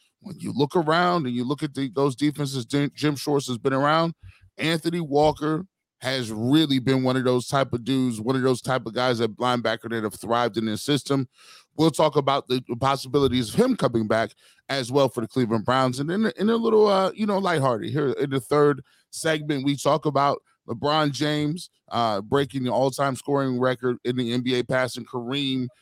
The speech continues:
Abdul-Jabbar. You know, did most of that in Cleveland in a couple of days here.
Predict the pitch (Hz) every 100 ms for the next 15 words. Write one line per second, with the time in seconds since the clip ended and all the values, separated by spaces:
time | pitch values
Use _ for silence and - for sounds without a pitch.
0 | _ 107 117 107 131 123 107 101 107 151
1 | 160 160 165 _ _ _ 139 139 123 -
2 | 120 87 _ 120 156 175 139 139 160 -
3 | 147 151 147 - 165 165 170 170 202 -
4 | _ 117 120 147 135 135 131 135 143 143
5 | 143 170 240